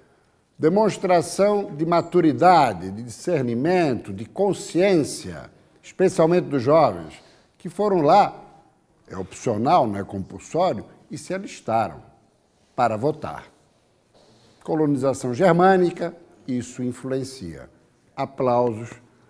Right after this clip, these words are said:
para a juventude de Joinville. E aumenta a força política do município, que, é,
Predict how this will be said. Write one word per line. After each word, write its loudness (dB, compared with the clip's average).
para -2
a 0
juventude -2
de -2
Joinville. -6
E 0
aumenta 6
a 4
força 4
política 0
do 0
município, -6
que, -4
é, -2